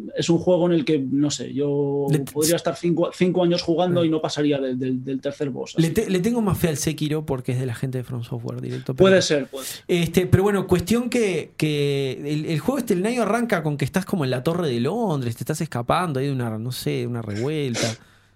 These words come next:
Speaker 2: no sé, peleas contra, contra soldados ingleses del siglo diecisiete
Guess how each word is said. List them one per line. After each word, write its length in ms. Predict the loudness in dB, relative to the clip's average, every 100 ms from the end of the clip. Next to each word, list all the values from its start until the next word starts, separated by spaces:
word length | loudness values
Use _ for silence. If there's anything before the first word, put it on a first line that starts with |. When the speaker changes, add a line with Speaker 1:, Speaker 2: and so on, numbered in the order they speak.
| _
Speaker 2:
no 60 | -2
sé, 220 | 2 2
peleas 280 | 2 0 2
contra, 680 | 0 0 0 0 -2 -4 -6
contra 540 | -4 -4 -2 -2 -4 -6
soldados 800 | -8 -4 -2 0 0 -2 -4 -6
ingleses 400 | -4 -2 -2 -2
del 140 | -2
siglo 200 | -2 0
diecisiete 600 | 0 -2 -2 -2 -2 -6